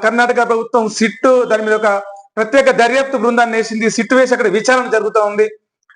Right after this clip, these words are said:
నలుగురు ఐపీఎస్ అధికారులు ఒక కమిటీ అయి దాన్ని విచారణ చేస్తా ఉన్నారు.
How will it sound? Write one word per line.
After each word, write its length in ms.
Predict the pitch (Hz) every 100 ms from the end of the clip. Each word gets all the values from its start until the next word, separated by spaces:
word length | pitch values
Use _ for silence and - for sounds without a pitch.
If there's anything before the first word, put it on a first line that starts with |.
| 214
నలుగురు 260 | 240 247
ఐపీఎస్ 340 | 233 254 277 262
అధికారులు 380 | 247 247 247
ఒక 180 | 247 214
కమిటీ 340 | 208 214 254 254
అయి 200 | 240 247 - -
దాన్ని 280 | 226 233 233
విచారణ 340 | 220 214 247
చేస్తా 340 | 226 226 226 226
ఉన్నారు. 440 | 220 214 214 -